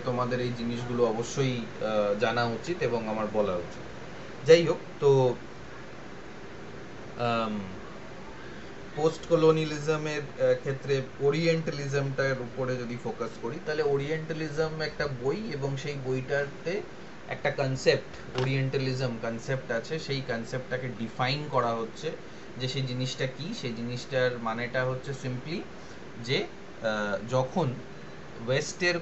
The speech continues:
কোনো expert, ওয়েস্টের থেকে western কোনো,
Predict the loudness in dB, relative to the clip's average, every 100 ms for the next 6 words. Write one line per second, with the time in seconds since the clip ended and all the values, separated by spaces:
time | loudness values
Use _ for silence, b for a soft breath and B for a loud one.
0 | -2 -2 0 0 -2 -4 -2 4 4 4
1 | -4 0 0 0 -2 -2 -2 -4 -4 -2
2 | 0 0 2 0 0 -2 -2 -2 0 0
3 | 0 -2 -2